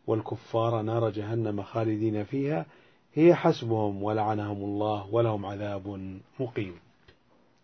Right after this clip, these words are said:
فمجالس الإيمان يحبها الله وتحضرها الملائكة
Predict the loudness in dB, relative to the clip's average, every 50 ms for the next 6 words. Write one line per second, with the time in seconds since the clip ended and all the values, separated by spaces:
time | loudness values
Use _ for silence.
0 | _ _ _ _ _ _ -20 _ _ -20 -20 _ _ _ _ _ _ _ _ _
1 | 4 6 8 10 10 12 12 12 12 12 12 12 10 8 8 8 8 8 8 8
2 | 10 10 10 10 8 8 6 2 -4 -8 -16 _ _ -20 _ _ _ _ _ _
3 | _ _ _ _ _ _ _ _ _ 4 4 6 8 8 8 8 10 8 10 10
4 | 10 8 8 6 4 4 2 -2 -8 -12 _ _ _ _ _ _ _ _ _ _
5 | 2 2 4 6 6 4 4 6 8 10 10 12 10 8 8 4 2 2 2 2
6 | 2 0 -4 _ 6 6 8 8 8 8 8 10 8 8 6 2 -4 -6 -8 -8